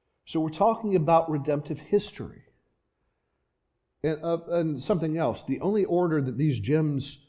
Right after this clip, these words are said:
occur in, because they don't, they don't really come together in order of the births of the, uh, the sons of, of Israel the way it does in other places in Scripture.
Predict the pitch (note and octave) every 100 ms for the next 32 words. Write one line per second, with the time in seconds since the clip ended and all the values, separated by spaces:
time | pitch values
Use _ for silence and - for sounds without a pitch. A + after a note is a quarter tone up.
0 | _ _ _ - C3+ - E3+ D3+ A#2+ B2
1 | F3 D#3+ E3 D#3 F3+ A#3+ G#3+ - _ _
2 | _ E3 E3+ D#3+ G#3+ D4+ G3 B3+ F#3 -
3 | G#3+ F3+ D#3 D3 F3 F#3+ D3+ D3 D3 C#3+
4 | D#3+ E3+ E3 - - _ _ - D3+ C3
5 | B2+ G2 D3 F3+ - - - - - C#3
6 | C3+ C3+ B2+ A#2+ A2 G2 - _ _ _
7 | _ _ _ _ - C3+ B2+ - D#3+ D#3+
8 | E3 C3 B2+ G#2 - _ _ _ - C3
9 | - D3 C3 C#3 D#3 C#3+ C#3+ C#3+ C3+ C#3
10 | B2+ B2+ C#3 C3+ C#3 C3+ C3 B2 B2+ -
11 | D3 C#3 D#3 D3+